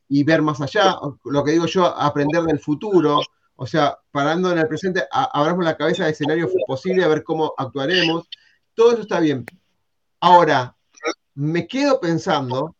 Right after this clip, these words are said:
porque no tengo algo para, para decirlo, es... Eh, ¿y si estas tecnológicas o estas acciones buscan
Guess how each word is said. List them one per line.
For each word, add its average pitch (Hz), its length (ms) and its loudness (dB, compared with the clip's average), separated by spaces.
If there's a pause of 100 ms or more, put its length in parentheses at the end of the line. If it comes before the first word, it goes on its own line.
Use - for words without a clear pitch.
porque 131 240 -8
no 160 140 -4
tengo 190 500 0
algo 170 480 2
para, 127 280 -4
para 123 260 -6
decirlo, 180 320 -4
es... 185 340 -4 (1400)
Eh, 165 420 2 (1500)
¿y 185 100 2
si 220 180 -8
estas 262 220 -2
tecnológicas 208 840 -2 (120)
o 156 200 4
estas 185 240 -4
acciones 196 500 -4
buscan 190 640 0